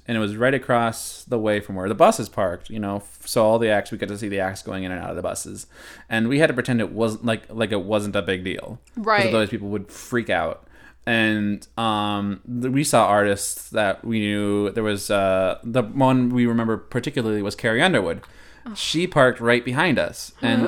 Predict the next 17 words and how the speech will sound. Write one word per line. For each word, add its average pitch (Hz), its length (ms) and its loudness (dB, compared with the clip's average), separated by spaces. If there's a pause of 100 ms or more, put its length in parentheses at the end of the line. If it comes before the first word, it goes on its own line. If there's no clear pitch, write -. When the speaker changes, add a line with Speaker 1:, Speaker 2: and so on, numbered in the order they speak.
Speaker 2:
<gasps> - 60 2
Speaker 1:
walked 123 240 4
in 123 140 0
and 113 120 2
out 107 180 2
of 101 60 -4
the 110 100 0
bus. 120 560 2
Speaker 2:
So 214 380 -4
lucky. 190 120 -6
Speaker 1:
Well, 135 80 2
a - 40 -2
couple, 135 300 2
a 123 120 2
couple - 360 2
of 117 80 0
times. 107 500 -2